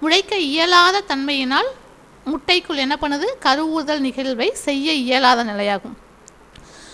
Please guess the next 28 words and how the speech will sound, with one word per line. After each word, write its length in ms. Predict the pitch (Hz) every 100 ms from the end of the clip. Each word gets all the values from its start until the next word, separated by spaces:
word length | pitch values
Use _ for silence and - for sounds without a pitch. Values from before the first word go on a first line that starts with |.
| - - -
அந்த 160 | 359 349 302
மகரந்த 320 | 349 453 415 339
துகள் 280 | 269 294 480 415 - - - -
முட்டைக்குள்ள 400 | - 440 392 370 339
போனா 180 | 381 381
தானே 160 | 370 415
நம்ம 120 | 403 349
கருவுறுதல் 520 | 311 359 359 320 339 330
அப்படிங்கிறது 360 | 269 311 311 277
நடைபெறும். 500 | 269 277 269 269 277 220 - - 233
அங்க 160 | 311 285
என்ன 120 | 311 381
பண்ணாது 340 | 349 294 269 277
அப்படின்னு 260 | 233 262 262
கேட்டா, 220 | 240 247 403 285
இந்த 120 | 269 269
கருவுறுதல் 580 | 269 311 311 277 254 226
வந்து 160 | 240 440 247
நடைபெறாது. 800 | 233 302 - 208 214 208 196 208 202 185 -
சரியா? 260 | 277 254 269 233 240
இதுக்கு 200 | 269 277 262
காரணம் 340 | 262 269 262
யாரு? 240 | 247 262 466 508 220
பல்கூட்டு 500 | 233 - 285 233 269
அல்லீல்கள். 480 | 202 202 196 214 214 - - - - - - 349
இப்ப 140 | 370 349 403
ஈஸ்ட் 240 | 571 - - 262
அப்படிங்-, 380 | 262 302 294